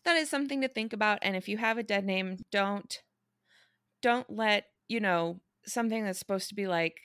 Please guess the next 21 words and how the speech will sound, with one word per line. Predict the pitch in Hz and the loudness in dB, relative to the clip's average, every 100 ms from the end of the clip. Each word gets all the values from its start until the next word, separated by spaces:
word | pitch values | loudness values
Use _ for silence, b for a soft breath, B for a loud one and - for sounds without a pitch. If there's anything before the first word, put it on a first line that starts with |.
| - | -4
kind | 208 196 | -2 0
of | |
a | 180 | 0
fun | 175 190 180 180 | -2 -2 0 0
little | 170 165 160 156 156 _ _ - | -2 0 0 -2 -6 _ _ -14
number | 220 214 190 175 | -4 -2 0 0
thing | 185 165 151 147 156 _ b b b b _ _ _ - | 0 -2 -4 -4 -8 _ b b b b _ _ _ -20
m-, | - _ | -20 _
make | 196 185 180 | -2 0 0
you | 180 | -4
feel | - 175 | -2 0
bad | 160 147 | 2 0
about | 135 - | -2 -4
yourself, | 151 - 98 - - - - | -8 -8 -8 -8 -14 -18 -8
and | 156 147 160 _ _ - | -6 -6 -10 _ _ -8
use | 285 269 - - | -8 -8 -14 -8
whatever | 240 277 262 | -4 -2 -2
name | 262 269 262 - | -2 -4 -6 -8
you | 269 | -6
wanna | 277 269 | -4 -2
use | 277 269 226 214 - | -2 -2 -4 -8 -16